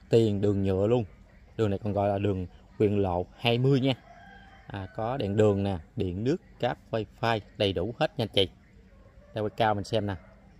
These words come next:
Bên tay phải mình có điện ba pha luôn. Đó. Dân cư thì đông đúc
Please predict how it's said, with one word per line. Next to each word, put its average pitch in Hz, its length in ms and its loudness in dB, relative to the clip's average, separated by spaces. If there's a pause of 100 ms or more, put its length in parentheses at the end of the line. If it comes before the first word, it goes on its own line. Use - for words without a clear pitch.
Bên 110 160 -4
tay 107 140 -4
phải 98 140 -4
mình 110 140 -6
có 120 320 -6
điện 98 300 -2 (100)
ba 104 180 -2
pha 113 280 0
luôn. 117 180 4 (320)
Đó. 104 240 -8 (1000)
Dân 117 220 2
cư 117 240 2
thì 98 180 -8
đông 104 200 -6
đúc 135 120 -2